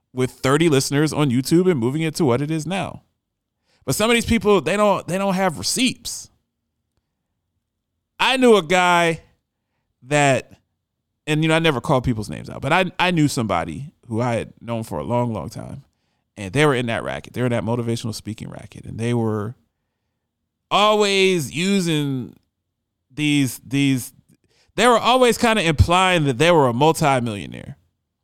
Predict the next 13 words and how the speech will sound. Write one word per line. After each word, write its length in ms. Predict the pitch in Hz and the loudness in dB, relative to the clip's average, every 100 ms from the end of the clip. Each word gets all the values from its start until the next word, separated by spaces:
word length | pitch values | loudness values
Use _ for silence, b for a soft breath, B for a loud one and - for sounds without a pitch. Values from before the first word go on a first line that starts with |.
| _ _ _ _ _ _ _ _ _ _ _ - | _ _ _ _ _ _ _ _ _ _ _ -10
And 120 | 131 | -4
everything 680 | 160 202 196 202 196 185 170 | 2 2 2 0 2 2 0
that 140 | 131 | -2
they 160 | 131 139 | -2 -2
branded 720 | 113 135 165 165 147 135 - _ _ _ _ _ | 0 0 0 2 0 0 -2 _ _ _ _ _
was, 480 | 113 131 123 117 104 | -4 -2 -2 -4 -6
was 220 | 113 107 | -8 -6
million 260 | 143 185 185 | 0 0 2
dollars. 240 | 170 139 | 2 2
Like 180 | 165 147 | 0 0
Gillie 240 | 151 233 220 | 4 4 4
Da 60 | |
Kid, 420 | - 233 220 196 | 2 4 4 2